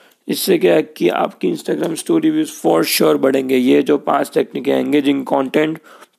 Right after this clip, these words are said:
पोल्स, क्वेश्चंस, क्विज and रिएक्शन, इससे आपके स्टोरी व्यूज for sure बढ़ेंगे। अगर आपने चार से पांच स्टोरी रखी है और उसके बाद आप दो से तीन एंगेजिंग स्टोरी रख रहे हो,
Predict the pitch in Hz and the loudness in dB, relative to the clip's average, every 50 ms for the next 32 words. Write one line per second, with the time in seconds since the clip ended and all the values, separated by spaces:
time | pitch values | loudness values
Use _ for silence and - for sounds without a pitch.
0 | _ - 160 156 151 151 147 143 - - - _ _ _ - 147 147 143 131 - | _ 0 2 4 4 4 2 2 -2 -10 -14 _ _ _ -4 -2 0 0 0 -2
1 | - - - 170 170 156 - - _ - 160 156 165 165 160 151 - - _ _ | -2 -2 -2 -2 -4 -6 -10 -12 _ -2 -2 0 0 0 -2 -4 -6 -10 _ _
2 | _ _ _ - - 139 135 131 135 143 143 120 - - - - - - - _ | _ _ _ -4 -4 -2 0 2 2 2 2 0 -2 -6 -6 -6 -8 -10 -16 _
3 | _ _ _ _ _ _ _ _ - - - - - - - 165 151 - - - | _ _ _ _ _ _ _ _ -8 -6 -4 -4 -2 0 2 2 0 0 -2 -4
4 | 165 156 - - 156 147 151 147 151 156 151 147 - - - 156 156 151 - - | -4 0 2 2 2 4 4 4 4 4 2 2 0 0 0 0 2 0 2 2
5 | 160 156 143 139 139 131 139 135 127 127 131 139 - - _ _ _ _ - - | 2 2 2 0 0 0 0 -2 0 -2 -2 -2 -4 -8 _ _ _ _ -20 -20
6 | _ - _ _ _ - - 151 156 160 160 156 160 156 156 156 - 160 147 147 | _ -20 _ _ _ -6 -2 0 2 2 2 0 0 -4 -4 -4 -2 -2 -2 0
7 | 147 147 156 147 - 160 - 151 - - - 151 151 147 151 143 143 139 - - | -2 -2 -6 -4 -2 -2 -2 -2 -4 -6 -2 -2 0 0 2 0 0 -2 -2 -2
8 | - 139 135 131 131 - - - - - - - - - 180 - - - 180 165 | 0 0 2 0 0 -4 -6 -4 -4 -4 -4 -6 -4 -4 -4 -4 0 0 2 2
9 | 160 156 156 147 151 - - 135 139 143 147 143 - 151 - - - 165 156 - | 4 2 4 2 2 0 0 0 2 2 2 4 2 -2 -2 0 0 0 0 0
10 | - - 143 143 143 147 156 143 147 151 147 - - - 151 147 151 143 147 147 | -2 -2 -2 0 2 2 2 2 0 -2 -4 -6 -2 0 0 0 2 2 0 0
11 | 147 - 135 135 123 120 120 - | 0 -2 -2 -2 -2 -2 -6 -10